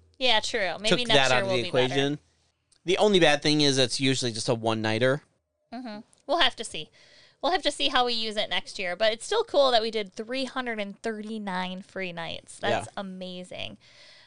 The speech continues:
Speaker 1: Um, we obviously had hookups at my mom's house, which is the private residence, and then we had hookups, um, at that one parking lot spot. But all those other nights, no hookups.
Speaker 2: Mm-hmm.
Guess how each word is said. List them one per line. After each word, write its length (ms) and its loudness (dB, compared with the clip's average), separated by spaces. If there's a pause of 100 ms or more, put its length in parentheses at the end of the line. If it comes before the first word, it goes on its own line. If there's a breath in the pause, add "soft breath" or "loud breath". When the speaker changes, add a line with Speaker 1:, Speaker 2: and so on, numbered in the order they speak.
(160 loud breath)
Speaker 1:
Um, 460 -4 (180)
we 220 -4
obviously 500 2
had 180 0
hookups 520 -2
at 120 -2
my 120 -4
mom's 400 0
house, 600 -2 (360 soft breath)
which 160 -4
is 120 -4
the 120 0
private 400 0
residence, 560 -2
and 120 -4
then 100 -4
we 100 -8
had 300 -4
hookups, 520 0 (120)
um, 380 0
at 220 -4
that 200 -2
one 240 -4
parking 360 -8
lot 220 -4
spot. 380 -2 (400 soft breath)
But 240 2 (120)
all 220 2
those 220 -4
other 260 -2
nights, 540 -2 (240)
no 260 2
hookups. 720 -4 (100)
Speaker 2:
Mm-hmm. 280 -4